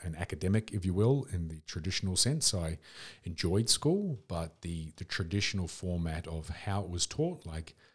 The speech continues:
square peg into a round hole, it just didn't really work. It wasn't until sort of after school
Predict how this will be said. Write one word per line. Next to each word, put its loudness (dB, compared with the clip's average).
square 0
peg 2
into -6
a -2
round 0
hole, 2
it -2
just 2
didn't 2
really -6
work. -4
It -12
wasn't -4
until -6
sort -6
of -12
after -4
school -2